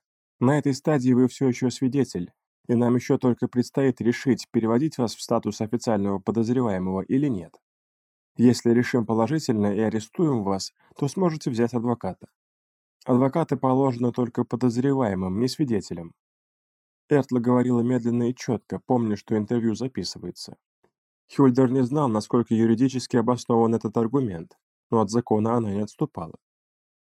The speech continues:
С процедуральной же точки зрения было бы правильнее допросить Артнера как подозреваемого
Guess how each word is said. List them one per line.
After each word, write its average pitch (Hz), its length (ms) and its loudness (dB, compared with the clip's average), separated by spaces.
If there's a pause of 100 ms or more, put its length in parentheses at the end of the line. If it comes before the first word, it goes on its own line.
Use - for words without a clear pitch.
(220)
С - 100 -16
процедуральной 135 680 0
же 117 120 -6
точки 127 300 0
зрения 139 400 -2
было 127 280 2
бы 123 140 2
правильнее 123 500 0
допросить 117 640 -2
Артнера 123 420 -2
как 123 200 -4
подозреваемого 117 920 -2